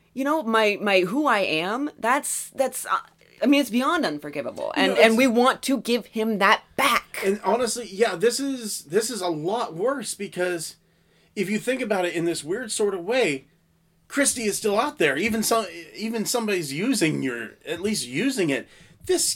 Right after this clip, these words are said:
Speaker 2: poor kid has no
Speaker 1: Yeah, it's
Speaker 2: identity
Speaker 1: nothing. Yeah.
Speaker 2: whatsoever.
Speaker 1: It's just been erased.
Speaker 2: Yeah.
Speaker 1: And, and apparently erased even from memory, if we can, you know, since we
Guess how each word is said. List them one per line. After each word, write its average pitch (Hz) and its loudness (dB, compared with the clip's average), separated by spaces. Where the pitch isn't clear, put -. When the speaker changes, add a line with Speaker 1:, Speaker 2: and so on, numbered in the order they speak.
Speaker 2:
poor 294 -8
kid 285 -2
has 185 -4
no 214 0
Speaker 1:
Yeah, 165 -4
it's 156 -8
Speaker 2:
identity 247 6
Speaker 1:
nothing. 247 4
Yeah. 226 4
Speaker 2:
whatsoever. 254 0
Speaker 1:
It's 214 0
just 233 -6
been 220 4
erased. 180 0
Speaker 2:
Yeah. 202 8
Speaker 1:
And, 202 0
and 190 6
apparently 196 0
erased 180 0
even 180 -4
from 165 -4
memory, 175 0
if - -6
we 170 2
can, 160 -4
you 180 -4
know, 147 -2
since 180 -4
we 165 -6